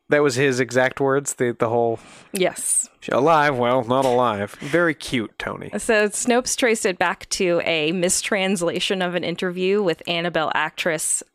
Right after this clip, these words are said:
Speaker 2: also named Annabelle Wallis,
Speaker 1: Ah.
Speaker 2: on a Chinese language social media site where
Speaker 1: Where
Speaker 2: she's
Speaker 1: she explained that she had escaped from the Warrens
Speaker 2: <laughs> She,
Speaker 1: Museum.
Speaker 2: she, um, she said something about running, like going for a run or something, and that was mistranslated as escaped.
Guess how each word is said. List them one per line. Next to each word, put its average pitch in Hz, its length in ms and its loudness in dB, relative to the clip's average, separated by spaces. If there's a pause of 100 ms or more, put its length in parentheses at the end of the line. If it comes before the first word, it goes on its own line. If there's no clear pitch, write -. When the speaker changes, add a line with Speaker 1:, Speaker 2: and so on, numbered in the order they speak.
(120)
Speaker 2:
also 165 200 -4
named 156 280 -4 (120)
Annabelle 165 580 0
Wallis, 156 680 -2
Speaker 1:
Ah. 208 520 0
Speaker 2:
on 180 140 0
a 165 140 -2
Chinese 180 480 -2
language 175 320 0
social 175 420 -2
media 160 300 0
site 269 400 0
where 175 100 2
Speaker 1:
Where 143 80 4
Speaker 2:
she's 165 240 2
Speaker 1:
she 160 100 2
explained 127 380 2
that 120 100 0
she 202 300 2
had 143 140 2
escaped 113 400 -2
from 131 180 -2
the 117 80 2
Warrens 117 340 2
Speaker 2:
<laughs> - 20 -4
She, 135 80 0
Speaker 1:
Museum. 117 440 2 (300)
Speaker 2:
she, 269 400 0
um, 233 420 2 (340)
she - 180 -2
said 262 180 0
something 262 220 2
about 185 240 0
running, 180 680 -4
like - 300 -8
going 160 240 0
for 165 240 -2
a 165 40 0
run 160 360 -2
or 185 160 -2
something, 226 480 -4
and 165 180 -6
that 160 120 -4
was 170 120 -4
mistranslated 165 680 -4
as 143 160 -4
escaped. - 640 -4